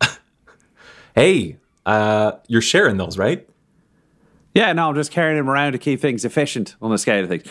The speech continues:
Speaker 2: I got a question for you, 'cause I'm realizing we're kind of the reverse of each other, and I'd like to know if you got any tips, 'cause I'm talking to your parents over here. Turns out you were a born little farm boy who became, you know, a psychopathic little murderer.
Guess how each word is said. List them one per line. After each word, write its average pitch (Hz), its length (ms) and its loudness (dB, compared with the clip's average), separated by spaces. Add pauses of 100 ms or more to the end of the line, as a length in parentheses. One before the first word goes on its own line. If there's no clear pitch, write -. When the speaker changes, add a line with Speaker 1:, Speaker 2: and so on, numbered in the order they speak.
(200)
Speaker 2:
I 262 60 2
got 285 120 2
a - 40 0
question 190 340 -2
for 143 120 -2
you, 98 200 0
'cause - 260 -4 (340)
I'm 170 100 2
realizing 196 540 2
we're 147 100 0
kind 170 240 -2
of 151 60 0
the 143 80 0
reverse 139 420 -2
of 123 80 -4
each 117 160 -4
other, 90 260 -2
and 127 120 0
I'd 135 160 0
like 135 180 0
to 135 80 -4
know 127 180 0
if 117 120 -4
you 113 60 -2
got 120 160 2
any 110 120 -2
tips, - 460 -4
'cause - 260 -2 (360)
I'm 139 80 0
talking 190 320 0
to 143 100 -6
your 131 100 -2
parents 165 360 -2
over 101 200 -4
here. 101 180 -2
Turns 156 320 -2
out 139 160 0
you 160 180 0
were 180 120 0
a 165 60 -2
born 156 300 -2
little 131 200 -4
farm 123 320 -2
boy 92 240 -2
who 117 100 0
became, 120 580 -2 (140)
you 120 100 0
know, 98 380 -2
a - 60 -6
psychopathic 120 640 -2
little 110 180 -2
murderer. 113 480 -2